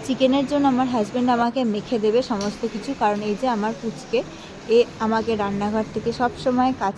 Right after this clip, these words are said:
করতে আসলে টেনে টেনে এভাবেই নিয়ে যায়। তো এখানে চিকেনটা একেবারে ইজি ওয়েতে বানাবো। সমস্ত মশলা, পেঁয়াজ, আদা, রসুন,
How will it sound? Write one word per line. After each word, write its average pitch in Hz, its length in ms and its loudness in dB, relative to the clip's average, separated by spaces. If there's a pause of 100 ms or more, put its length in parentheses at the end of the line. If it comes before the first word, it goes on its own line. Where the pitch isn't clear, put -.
করতে 214 260 -4
আসলে 196 300 2
টেনে 208 240 -2
টেনে 214 240 -2
এভাবেই 214 360 2
নিয়ে 196 300 0
যায়। 262 180 0 (340)
তো - 120 -4
এখানে 254 340 2
চিকেনটা 254 500 0
একেবারে 240 380 2
ইজি 240 320 -2
ওয়েতে 247 280 4
বানাবো। 214 340 0 (120)
সমস্ত 247 380 -2
মশলা, 233 440 0
পেঁয়াজ, 220 440 2
আদা, 208 240 0
রসুন, 214 320 0